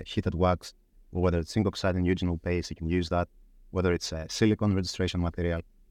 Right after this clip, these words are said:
Any of the materials are fine. Each one has its own,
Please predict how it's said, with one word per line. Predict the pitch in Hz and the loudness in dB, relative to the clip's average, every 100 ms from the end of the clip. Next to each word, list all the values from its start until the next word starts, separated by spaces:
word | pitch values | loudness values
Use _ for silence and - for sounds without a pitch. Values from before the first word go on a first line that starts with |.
| - | -2
Any | 117 120 | 2 2
of | - | 2
the | |
materials | 95 87 95 90 | 0 2 0 0
are | 82 | -2
fine. | - 95 | 0 2
Each | 113 - | 2 2
one | 110 98 | 0 0
has | 98 92 | 0 -2
its | 92 - | -4 -4
own, | 92 92 | -2 -2